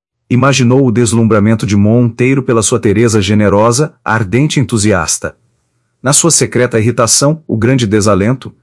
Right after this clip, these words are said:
o ímpeto de deixar tudo, de se evadir, porque tudo era torpe e imundo. Não queria olhar Teresa,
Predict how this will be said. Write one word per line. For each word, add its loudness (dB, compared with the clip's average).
o 0
ímpeto 0
de 0
deixar -2
tudo, -4
de -8
se -2
evadir, -2
porque -8
tudo 0
era 2
torpe -2
e 0
imundo. 0
Não 2
queria 0
olhar 0
Teresa, 0